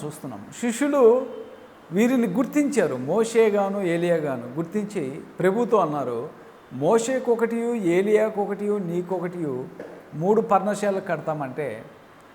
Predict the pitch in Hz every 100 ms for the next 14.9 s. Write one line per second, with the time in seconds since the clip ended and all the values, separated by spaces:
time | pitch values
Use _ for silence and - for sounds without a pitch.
0 | - - - 165 208 262 269 269 269 240
1 | 233 196 196 - 175 190 196 - 185 131
2 | 139 165 185 180 170 160 180 180 180 165
3 | 135 117 131 - 139 165 196 180 180 185
4 | 170 143 123 160 202 - - - - -
5 | - - 135 165 165 135 123 107 110 -
6 | - - 123 107 101 101 104 - - -
7 | - - - - - - - - - -
8 | 208 277 277 254 240 240 240 165 196 247
9 | 247 208 151 185 - 269 269 - - -
10 | 190 214 - 262 254 - 220 208 196 165
11 | 147 131 113 110 113 104 104 - - -
12 | - - - - - - - - - -
13 | 180 180 - 180 247 - 285 285 269 208
14 | 233 233 262 254 247 226 165 139 180